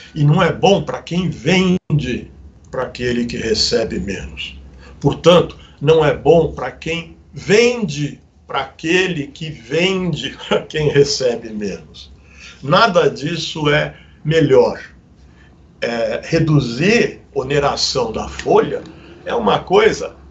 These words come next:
emergencial, emergencial, é, e que, dependendo de como for feita, é o primeiro passo pra demonstrar que o governo acabou. Porque se você não tiver uma contrapartida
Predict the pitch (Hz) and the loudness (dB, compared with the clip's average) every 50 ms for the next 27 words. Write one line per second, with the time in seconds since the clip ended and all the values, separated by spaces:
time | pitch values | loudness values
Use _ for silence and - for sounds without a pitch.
0 | - - - - - - - - 180 208 240 254 233 214 202 170 143 123 - 131 | -20 -20 -20 -20 -20 -20 -6 2 6 6 6 6 6 2 -2 -2 -4 -6 -8 -6
1 | 156 170 160 156 - - - 113 110 104 101 104 107 120 - - - - - _ | -6 -6 -6 -8 -10 -12 -12 -12 -12 -12 -10 -8 -6 -6 -6 -8 -10 -14 -20 _
2 | _ _ _ _ _ _ _ _ _ _ _ _ _ _ _ _ _ - 151 208 | _ _ _ _ _ _ _ _ _ _ _ _ _ _ _ _ _ -10 -8 -8
3 | - - - - - - - 123 139 151 147 - - - - 98 95 98 - - | -6 -6 -6 -6 -6 -8 -8 -8 -8 -6 -6 -6 -6 -6 -6 -6 -6 -8 -8 -10
4 | - - - - - - - - - - - _ _ - - 120 110 110 107 107 | -14 -18 -20 -20 -20 -20 -20 -20 -20 -20 -20 _ _ -10 -8 -6 -4 -2 0 0
5 | 107 107 113 123 127 - - 175 185 180 - - 190 180 160 147 - - - - | 0 0 0 -2 -2 -2 0 0 -2 0 0 2 4 4 4 4 0 -4 -12 -18
6 | - - - - 143 156 147 - 165 160 151 143 143 160 196 202 196 180 175 170 | -20 -20 -12 -6 -4 -4 -2 0 2 2 4 4 4 4 4 2 2 0 -2 -4
7 | - - 151 156 - _ _ _ _ - - - 139 139 - - - - 139 165 | -2 -2 -2 -2 -2 _ _ _ _ -8 0 2 2 2 0 -4 -6 -4 -2 -2
8 | - 85 - - - 90 - - - - - - - - - - - - 143 151 | -2 -4 -6 -6 -6 -6 -6 -10 -16 -20 -20 -20 -20 -20 -16 -6 -4 0 0 0
9 | 135 - - - - - - 202 - - 175 165 156 156 160 170 202 - - 139 | 0 -2 -4 -10 -18 -12 -10 -10 -6 -4 -4 0 2 4 4 4 4 4 2 2
10 | 135 139 - - - 175 180 147 135 127 139 175 175 - - 160 135 123 - - | 2 2 0 0 0 0 2 2 2 0 0 0 0 0 0 -2 -2 -2 -2 -4
11 | 143 156 190 208 185 147 147 135 127 - - - - 139 135 - 127 117 - - | -4 0 2 2 4 4 2 2 2 0 -2 -2 -2 -2 2 4 4 4 4 2
12 | - - - - - - - - - _ _ _ _ _ _ _ - 143 143 - | -2 -10 -20 -20 -20 -20 -20 -20 -20 _ _ _ _ _ _ _ -6 -4 -4 -4
13 | 123 113 - - 107 113 120 117 - - 139 147 180 185 180 - 202 180 143 - | -4 -4 -4 -4 -2 -2 0 0 2 2 2 2 2 0 0 -2 -2 -2 -2 2
14 | 127 127 117 110 107 - - 120 120 120 120 120 120 - - 131 131 123 - - | 2 2 4 2 0 -4 -8 -10 -8 -6 -6 -6 -6 -4 -2 -2 -2 -2 -4 -4
15 | 117 110 - 107 101 - - - - 151 202 240 240 - - - | -6 -6 -6 -8 -8 -8 -8 -6 -4 -2 -2 -2 -2 -2 -4 -6